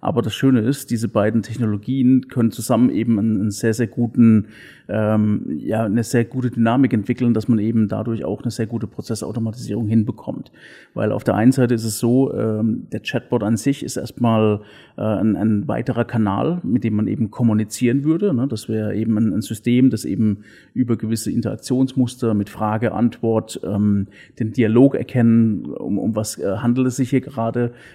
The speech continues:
ähm, auch gewisse Informationen nachfragen. Das ist so die, die Machine Learning Intelligenz, die, die in diesen Chatbots eben drin steckt oder in diesen, in diesen Voicebots. Aber gleichzeitig ist es auch ein sehr spannender Kanal, um eben Prozesse zu optimieren.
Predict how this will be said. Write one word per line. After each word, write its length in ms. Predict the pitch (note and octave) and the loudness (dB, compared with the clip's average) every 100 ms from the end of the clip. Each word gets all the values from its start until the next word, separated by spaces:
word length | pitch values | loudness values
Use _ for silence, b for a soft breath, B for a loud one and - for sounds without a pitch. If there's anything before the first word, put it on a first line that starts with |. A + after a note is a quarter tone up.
| B | B
ähm, 180 | G#2 G#2+ | -4 -2
auch 160 | A#2+ | -2
gewisse 300 | - A#2 G#2+ | -4 -6 -4
Informationen 720 | F2 G#2+ A2 G#2 A#2 G#2+ G#2 G#2+ | -4 -2 -2 -2 -2 0 0 0
nachfragen. 800 | G#2+ C#3 - - A#2+ A#2+ B2+ B2 | -2 -4 -6 -2 0 2 2 0
Das 160 | A2+ A#2+ | -2 -6
ist 80 | |
so 140 | - A#2+ | -2 -2
die, 280 | A2 G#2+ - B B B - | 0 -4 -6 B B B -12
die 360 | A#2+ A#2 A#2+ A#2 | -6 -4 -4 -4
Machine 420 | A2+ A2 - A2+ | -2 -2 0 0
Learning 260 | A2+ C3 A#2+ | 4 4 4
Intelligenz, 640 | C3 B2 A2+ G#2+ A#2 A2+ | 2 0 0 2 2 0
die, 420 | - A2 A2 G#2+ - - _ - | -4 -2 -2 -2 -8 -20 _ -10
die 80 | - | -4
in 80 | A#2 | -2
diesen 220 | A2+ G#2 | -2 -2
Chatbots 420 | - C3 F3 F3 | -2 -2 -2 -2
eben 180 | A2 B2 | -4 -4
drin 180 | D3+ D3 | -4 -6
steckt 300 | - C#3 - | -2 -4 -4
oder 140 | A2+ | -6
in 100 | G#2 | -4
diesen, 280 | G#2+ A2+ G#2 | -2 0 0
in 120 | F#2 | 0
diesen 240 | A#2 A2+ A2 | -2 -2 0
Voicebots. 580 | A#2 D3+ - F3+ - - B B B | 2 0 -2 -4 -4 -20 B B B
Aber 180 | - A2+ | -6 -2
gleichzeitig 540 | A#2+ C#3+ - A#2 A2+ | -2 -2 0 0 0
ist 120 | B2 | -4
es 120 | A#2+ | -4
auch 260 | - A2 - | 0 -2 -2
ein 300 | - A2 G#2+ | -2 0 0
sehr 200 | - A2 | 0 -2
spannender 360 | - G#2 A2 G2+ | -2 -4 -4 -4
Kanal, 500 | A2+ G#2 A2+ A2+ D3 _ _ _ _ _ _ - _ | -2 -2 0 -2 -4 _ _ _ _ _ _ -20 _
um 180 | B2 B2 | 2 2
eben 240 | A2+ A#2+ | 2 0
Prozesse 500 | - A#2 - B2+ B2+ | -2 -10 -4 -4 -4
zu 140 | A#2 B2 | -6 -4
optimieren. 640 | A#2 - A2 A2 G#2+ A2 | -4 -2 0 2 0 -4